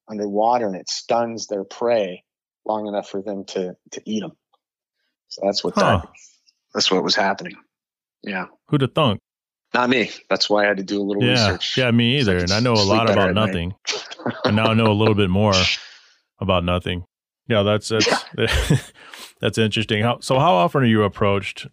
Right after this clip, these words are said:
Speaker 2: uh, for, like, an idea, people trying to pitch, like, a show or series?
Speaker 1: I, you know, occasionally I get approached, people want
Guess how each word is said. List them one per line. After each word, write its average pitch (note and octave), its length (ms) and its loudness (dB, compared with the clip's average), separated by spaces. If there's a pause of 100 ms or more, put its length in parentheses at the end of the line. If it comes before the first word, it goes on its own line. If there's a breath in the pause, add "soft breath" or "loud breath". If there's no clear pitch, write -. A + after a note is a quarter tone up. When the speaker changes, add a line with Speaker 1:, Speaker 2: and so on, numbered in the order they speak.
(120)
Speaker 2:
uh, E2+ 220 -8
for, F#2+ 200 -2
like, F#2 180 0
an F2 80 -4
idea, E2+ 400 -2
people - 220 -12
trying F2 160 -6
to D#2 60 -6
pitch, - 440 -12 (180)
like, E2 160 -6
a E2 60 -4
show F2 200 -4
or E2 140 -2
series? E2 540 -4 (180)
Speaker 1:
I, B3 140 -2
you D#4 200 -2
know, D#4 80 -2
occasionally A3+ 500 -2
I - 20 -2
get A#2+ 140 -4
approached, - 520 -8 (260)
people A#2+ 320 -2
want A#2+ 300 -2